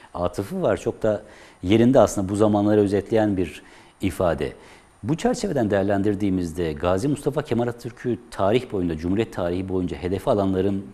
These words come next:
gerçek niyetlerini siz önceki programlardan hatırlıyorum. Çok, e, dikkat çeken hatırlatmalar yapmıştınız. Bugünü de değerlendirdiğimizde bu gayretlerin aslında hafife alınması gerekir mi? Yani ya işte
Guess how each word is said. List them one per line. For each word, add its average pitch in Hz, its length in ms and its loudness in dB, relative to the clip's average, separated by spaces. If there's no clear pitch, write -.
gerçek 90 400 0
niyetlerini 82 720 -4
siz 101 400 -8
önceki 95 280 -4
programlardan 87 600 -4
hatırlıyorum. 110 460 -4
Çok, 117 100 -8
e, 90 200 -4
dikkat 110 280 -2
çeken 104 300 -4
hatırlatmalar 92 580 -4
yapmıştınız. - 600 -12
Bugünü 127 340 0
de 87 100 -4
değerlendirdiğimizde 92 960 -2
bu 135 180 2
gayretlerin 120 680 6
aslında 98 380 -2
hafife 101 300 -4
alınması 107 400 0
gerekir 95 360 0
mi? 69 140 -8
Yani 90 280 -2
ya 82 260 -6
işte - 200 -18